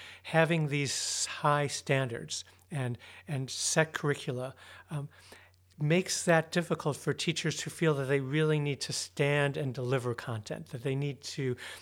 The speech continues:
um, move through the learning goals in a, in a certain speed and rigor. And, and I think, though, that what we found and what teachers are finding is, um,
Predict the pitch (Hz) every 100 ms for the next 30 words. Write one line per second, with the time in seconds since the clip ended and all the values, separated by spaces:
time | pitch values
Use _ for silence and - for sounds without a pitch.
0 | - - - - 220 131 127 - - _
1 | - - 147 180 190 160 185 156 147 147
2 | 147 139 131 131 127 110 135 127 131 -
3 | - 294 285 185 220 147 131 - 156 131
4 | - - - 165 165 160 156 135 123 127
5 | 151 156 151 147 143 143 151 135 127 127
6 | 123 - - - - _ _ _ _ -
7 | 165 151 147 147 135 - - - _ -
8 | _ - - - 311 180 - - 220 -
9 | 185 175 156 151 147 147 151 151 131 -
10 | - 175 185 165 131 127 - 254 220 175
11 | 139 - 147 135 127 127 127 127 120 -
12 | - - _ _ - 226 131 131